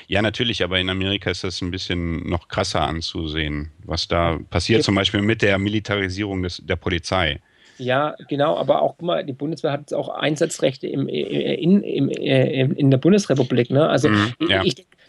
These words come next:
Speaker 2: ähm, die, die wissen alle, was die Stunde geschlagen hat. Ich meine, Herr Schäuble ist nicht doof, ja, der ist super smart und intelligent und die Frau Merkel genauso. Ähm, man spielt auf Zeit. Politiker denken halt immer nur in, in kurzen Rhythmen,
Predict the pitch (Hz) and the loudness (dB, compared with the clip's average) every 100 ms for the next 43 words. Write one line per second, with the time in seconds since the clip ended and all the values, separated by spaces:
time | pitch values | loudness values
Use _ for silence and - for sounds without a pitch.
0 | _ 160 156 135 156 143 139 151 - 139 | _ 2 2 2 2 4 2 2 2 4
1 | 196 147 135 135 147 143 131 - 127 147 | 6 4 2 -2 0 2 2 2 4 2
2 | 175 143 131 135 151 139 131 - 143 170 | 0 -4 -2 -2 0 -2 0 4 4 4
3 | - 135 127 - 170 185 - 139 143 135 | -2 -2 -4 2 6 6 4 2 4 2
4 | - 139 135 139 143 180 165 139 139 131 | -2 -4 -2 2 2 2 0 -2 -2 2
5 | 147 190 160 131 139 131 139 139 131 139 | 4 4 2 0 2 2 2 -2 -2 2
6 | 202 160 185 214 - - - 143 143 - | 2 4 4 2 -8 -14 -2 0 0 -2
7 | 151 151 - 185 208 180 - - 185 185 | 0 0 0 0 4 2 2 2 2 2
8 | 160 160 220 202 - 143 170 - 196 185 | 0 0 0 0 2 2 2 -2 -2 -2
9 | - 185 196 180 165 196 208 180 175 175 | 0 2 4 4 6 6 4 4 4 2
10 | 175 - 185 - 175 131 151 - 175 | -2 -2 -4 2 2 4 2 4 4